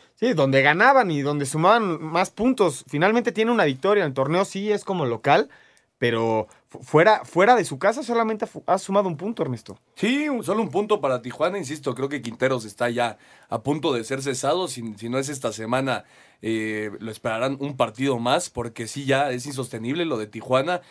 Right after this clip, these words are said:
Speaker 2: está teniendo una muy mala temporada, y por parte de Puebla, buen gol, buen remate de, de Tabó, y buenos puntos, ¿no? Se mete ya en la, la posición trece con diez puntos,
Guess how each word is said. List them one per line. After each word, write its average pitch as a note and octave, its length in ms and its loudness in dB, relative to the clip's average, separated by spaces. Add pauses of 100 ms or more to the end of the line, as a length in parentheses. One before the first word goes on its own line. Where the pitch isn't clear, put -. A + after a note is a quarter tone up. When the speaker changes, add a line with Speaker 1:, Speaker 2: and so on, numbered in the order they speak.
(260)
Speaker 2:
está B2 240 0
teniendo E3+ 280 0
una E3+ 80 0
muy F3 100 0
mala F#3 240 2
temporada, D3 520 0
y A3+ 40 -8
por D3 220 -4
parte F#3+ 280 -2
de D3 100 0
Puebla, F#3 500 0 (240)
buen D3+ 220 0
gol, F#3+ 220 2
buen E3 160 -2
remate D3+ 360 -2
de, A2 460 -4
de A2+ 140 -6
Tabó, D3 420 2 (260)
y A#2 140 -4
buenos D3 320 0
puntos, F3+ 460 0
¿no? F#3+ 100 -2
Se E3+ 140 -4
mete C#3 260 -4
ya C3+ 160 0
en C3+ 240 -6
la, G#2 300 -2
la G#2+ 140 -8
posición C3 340 -6
trece C#3 320 -4
con A2 160 -12
diez C3 180 -2
puntos, D#3+ 540 -2